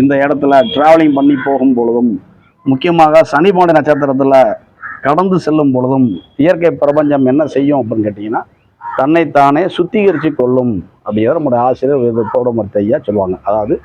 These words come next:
அதீத மலை, சரிங்களா, அப்படி இல்லைன்னா ஏதோ ஒரு சக்தி அந்த இடத்துல தன்னைத்தானே சுத்திகரிக்கும் அப்படின்னு சொல்லுவாங்க. சரிங்களா? அப்படி இருக்கும் பொழுது, சூரிய பகவான் சனி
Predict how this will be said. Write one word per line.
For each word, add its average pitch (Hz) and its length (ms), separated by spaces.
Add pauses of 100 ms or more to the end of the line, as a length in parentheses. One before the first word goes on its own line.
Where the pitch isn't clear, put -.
(540)
அதீத 143 340 (140)
மலை, 117 180 (640)
சரிங்களா, 110 300 (180)
அப்படி 104 200
இல்லைன்னா 110 200 (160)
ஏதோ 127 220
ஒரு 180 160
சக்தி 127 260 (640)
அந்த 139 220
இடத்துல 139 260 (140)
தன்னைத்தானே 151 560
சுத்திகரிக்கும் 120 680 (200)
அப்படின்னு 131 260
சொல்லுவாங்க. 85 300 (220)
சரிங்களா? 156 260
அப்படி 139 200
இருக்கும் 165 300
பொழுது, 131 260 (760)
சூரிய 208 340
பகவான் 175 400 (140)
சனி 151 180